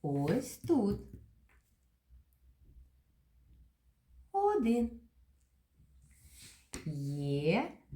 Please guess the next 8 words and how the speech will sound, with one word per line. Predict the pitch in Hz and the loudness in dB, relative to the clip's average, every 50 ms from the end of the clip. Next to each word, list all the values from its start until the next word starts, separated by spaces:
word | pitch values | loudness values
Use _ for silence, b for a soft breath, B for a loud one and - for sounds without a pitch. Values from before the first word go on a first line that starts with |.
| - - - - - - - 330 | -12 -12 -12 -12 -12 -10 -6 -4
зайчик, | 330 320 320 359 339 269 196 175 165 160 - - - - - - - _ - - - | -4 2 4 6 8 8 8 8 6 2 0 -6 -12 -14 -16 -18 -20 _ -18 -8 -2
який | 226 214 233 226 220 220 220 - - 233 226 226 220 - - - | 0 2 2 2 2 2 -2 -2 0 2 2 2 2 -2 -4 -8
стрибає. | - - - - - 240 226 226 220 220 196 185 175 220 233 247 247 233 202 175 156 139 139 135 - - - _ _ _ _ _ _ _ - - _ _ _ _ - | -8 -6 -6 -2 0 2 4 4 4 4 4 4 4 6 6 8 8 8 8 6 4 2 -2 -4 -8 -10 -18 _ _ _ _ _ _ _ -20 -20 _ _ _ _ -2
Ось | 240 240 311 427 508 523 - - - - | 0 2 4 4 2 2 0 -8 -8 -2
тут. | - 285 285 285 277 - - - - _ _ _ _ _ _ _ _ _ _ _ _ _ _ _ _ _ _ _ - _ _ _ _ - - _ _ _ _ _ _ _ _ _ _ _ _ _ _ _ _ _ _ _ _ _ _ - - _ _ _ _ _ _ - _ _ - | 0 2 2 2 0 -2 -8 -20 -20 _ _ _ _ _ _ _ _ _ _ _ _ _ _ _ _ _ _ _ -20 _ _ _ _ -20 -20 _ _ _ _ _ _ _ _ _ _ _ _ _ _ _ _ _ _ _ _ _ _ -20 -20 _ _ _ _ _ _ -20 _ _ 0
І | 247 190 175 165 160 160 156 156 | 2 4 4 6 4 4 4 4
він | 160 190 196 202 202 202 196 190 196 - - - - _ - | 2 4 4 6 6 6 4 4 2 -4 -10 -20 -20 _ -8
один. | 180 180 175 170 170 165 160 165 185 190 208 208 175 151 143 - | -4 -2 0 0 0 0 0 2 4 6 6 6 4 4 0 -4